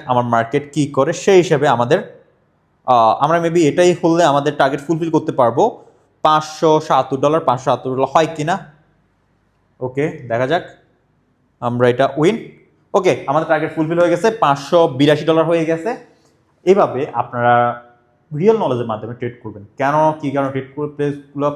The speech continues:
প্লেস করলাম, প্রতিটা ট্রেডের পিছনে আমি লজিকগুলো বলছি,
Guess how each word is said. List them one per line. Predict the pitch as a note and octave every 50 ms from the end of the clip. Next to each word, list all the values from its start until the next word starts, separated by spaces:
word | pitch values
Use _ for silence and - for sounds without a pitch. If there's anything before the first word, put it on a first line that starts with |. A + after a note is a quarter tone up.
| - -
প্লেস | B3 B3 A3 - - -
করলাম, | B2 G#2+ G2 F2+ - - _ _ _ _ _ _ _ _ _ _ _ _ _ _ -
প্রতিটা | G3+ G#3 G3+ G#3 G3 G#3
ট্রেডের | F3+ F3+ F3 -
পিছনে | E3+ - D#3+ D#3 D3+ D#3+ D#3 B2+
আমি | B2+ A#2+ A#2
লজিকগুলো | A2+ A2+ A2+ B2 B2 B2+ C3 C3 B2 A#2 A#2+
বলছি, | A#2+ A#2 - -